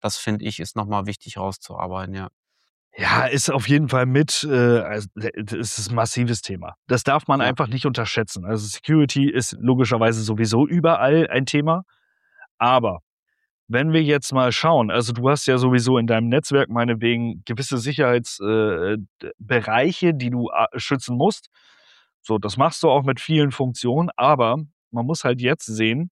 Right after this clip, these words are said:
Speaker 2: wir, ähm, schaffen eigentlich neue Angriffsziele und davon
Speaker 1: Ja.
Speaker 2: nicht zu wenig. Das darf man einfach
Speaker 1: Genau.
Speaker 2: nicht vergessen. Also,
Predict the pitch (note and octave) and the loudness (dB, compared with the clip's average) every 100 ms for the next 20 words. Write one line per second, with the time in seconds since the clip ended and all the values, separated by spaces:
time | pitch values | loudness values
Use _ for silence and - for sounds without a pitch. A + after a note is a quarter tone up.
0 | _ _ _ _ _ _ _ _ - G#2+ | _ _ _ _ _ _ _ _ -16 -6
1 | A#2+ C3+ C3 A#2+ - _ _ _ _ _ | 0 4 4 2 -2 _ _ _ _ _
2 | _ _ _ _ _ _ _ B2 B2 A#2 | _ _ _ _ _ _ _ 0 2 2
3 | A2+ A2+ A2 A2 G#2+ - _ - - - | 0 -2 -4 -4 -6 -12 _ -20 -20 -20
4 | - G#2+ - _ B2 - - - - F3+ | -20 -20 -20 _ -18 -16 -12 -6 -2 -2
5 | - C3 G2 A#2+ C3 B2 A#2 A#2+ B2 C3 | -2 -2 0 0 0 -4 -4 -2 0 4
6 | D3 C3 A#2 C#3+ C#3 A#2+ - - - - | 4 4 0 -2 0 -2 -4 -10 -10 -4
7 | A#2 G2 - _ _ _ _ _ _ - | -4 -4 -10 _ _ _ _ _ _ -2
8 | A#2+ A#2 A#2+ C3 C#3 B2+ B2 C3 - - | -2 2 2 2 2 0 0 -2 -4 -8
9 | - C3+ A#2 B2 A#2 G2 A2 - C#3+ D#3 | -2 0 2 2 2 -2 -4 -2 0 2
10 | A#2+ C3+ D3 A#2+ B2 A#2 B2 F2+ - _ | 2 2 -2 -2 -2 -2 -4 -8 -18 _
11 | _ - - A#2 A#2+ | _ -20 -6 0 2